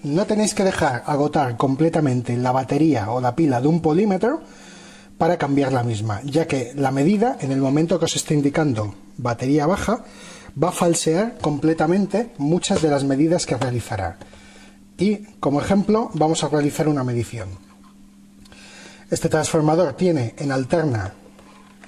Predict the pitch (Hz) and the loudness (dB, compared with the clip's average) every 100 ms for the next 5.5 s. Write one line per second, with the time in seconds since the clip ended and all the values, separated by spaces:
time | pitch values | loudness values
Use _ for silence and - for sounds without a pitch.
0 | - - 117 135 - 139 139 143 170 127 | -20 -8 -4 -2 -2 0 2 2 2 0
1 | 180 - 156 131 120 113 143 127 127 131 | 0 0 0 0 -2 -4 -4 -2 -4 -2
2 | 202 190 214 135 123 139 131 139 131 214 | 0 2 0 0 -4 -6 -8 -4 0 2
3 | 226 240 - - - - - - - - | 2 -2 -12 -20 -20 -20 -20 -20 -6 0
4 | 147 156 127 - 135 131 - 160 160 156 | 2 2 0 -2 -2 -2 0 2 4 2
5 | 156 233 226 233 269 | 2 2 4 2 0